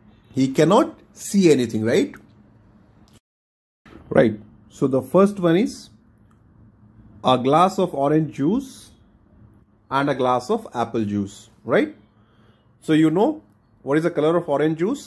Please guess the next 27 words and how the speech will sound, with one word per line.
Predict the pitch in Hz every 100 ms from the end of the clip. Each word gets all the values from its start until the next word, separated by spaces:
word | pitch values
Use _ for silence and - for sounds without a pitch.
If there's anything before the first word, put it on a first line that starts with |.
| -
and | 131
what | 135 139
is | 151
the | 156
color | 127 143 247
of | -
apple | 113 110 110
juice? | 104 104
आपको | 120 127 180
पता | 151 151
है, | 143 233 - - _ _ 110
but | 127 -
राज | 123 151 175 - - _ - 110
blindfolded | 131 165 170 160 147 147
है | 131
अभी, | 110 104 101 - _ _ _ _ _ _ _
ओके, | 110 107 190 -
आंखों | 123 175 180
पे | 156
पट्टी | 147 151
बंधी | 131 123
हुई | 113 104
है। | 101 101 - _ _ _ _ _ _ _ _
So | - 143 -
can | 175 208
he | 185 220 - - _ -
identify, | 151 180 185 208 196